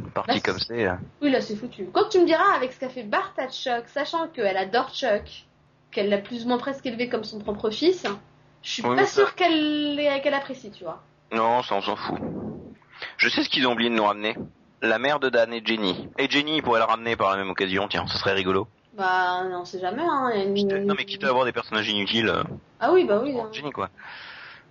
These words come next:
Speaker 1: Mais Taylor Momsen voudra jamais.
Speaker 2: Mm, ouais, peut-être pas.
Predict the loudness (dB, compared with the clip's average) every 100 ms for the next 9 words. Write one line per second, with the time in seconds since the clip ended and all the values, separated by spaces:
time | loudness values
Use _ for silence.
0 | -2 -2 2 2 2 0 -2 -2 0 2
1 | 2 2 -2 -8 _ _ _ _ _ _
2 | _ _ _ -12 -4 0 0 0 -2 -6
3 | -6 -8 -8